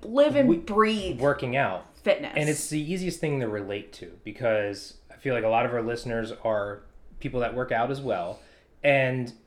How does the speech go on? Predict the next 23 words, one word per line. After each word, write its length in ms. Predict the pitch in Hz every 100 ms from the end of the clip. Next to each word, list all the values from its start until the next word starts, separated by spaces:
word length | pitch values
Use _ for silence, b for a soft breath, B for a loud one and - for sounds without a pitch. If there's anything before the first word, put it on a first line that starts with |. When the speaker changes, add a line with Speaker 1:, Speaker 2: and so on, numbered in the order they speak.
| _
Speaker 2:
I 60 | 131
just 180 | 139 151
feel 180 | 160 151
like 240 | 139 135 -
if 140 | -
you 220 | 127 160
work 260 | 214 262 254
out 280 | 127 156 131
and 140 | 120
you 100 | 139
succeed 460 | 143 - - 131 127
in 160 | 104
workouts, 600 | 98 110 139 139 - - b b b b b b b b _
that's 200 | 131 156
just 180 | 247 -
one 180 | 127 139
small 300 | - 139 131
fragment 420 | 127 110 107 117 117
of 80 |
your 140 | 101 95
life. 340 | 95 98 131 - -
But 300 | 113 - 123
that's, 360 | 143 - -